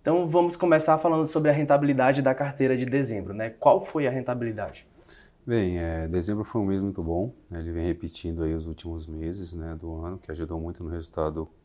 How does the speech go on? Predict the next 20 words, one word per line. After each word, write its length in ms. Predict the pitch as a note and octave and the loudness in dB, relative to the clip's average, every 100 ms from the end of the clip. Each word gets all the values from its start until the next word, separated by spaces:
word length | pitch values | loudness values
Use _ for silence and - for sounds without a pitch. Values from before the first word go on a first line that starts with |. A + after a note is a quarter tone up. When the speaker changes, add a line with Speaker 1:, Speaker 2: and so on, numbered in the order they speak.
| _ _ _ | _ _ _
Speaker 2:
do 140 | D#2+ | -6
ano 140 | D#2+ D#2 | -4 -4
como 220 | E2 D#2+ | -6 -6
um 20 | |
todo. 360 | D#2+ F2 F#2+ G#2 _ - - - - - _ | -6 -4 -4 -4 _ -20 -20 -20 -20 -20 _
E 140 | F2+ F2+ | -2 2
a 100 | F2+ | 2
carteira 480 | - F2 - F2+ F2+ | 0 -2 -2 -2 0
da, 180 | F2+ | 0
da 140 | E2 E2+ | 0 -4
fundação, 520 | - F#2 D#2+ - F2 | -4 -4 -4 -6 -4
ela 120 | F2 | -4
cresceu 400 | E2+ E2+ - F2 | -4 -6 -4 -6
dois 240 | E2 F2 F#2+ | 0 0 0
vírgula 320 | F2+ F2+ E2+ | -4 -4 -4
vinte 220 | E2+ E2 | -6 -6
e 80 | E2 | -8
um 80 | D#2 | -10
por 100 | - | -12
cento, 420 | - E2 F2 | -10 -8 -10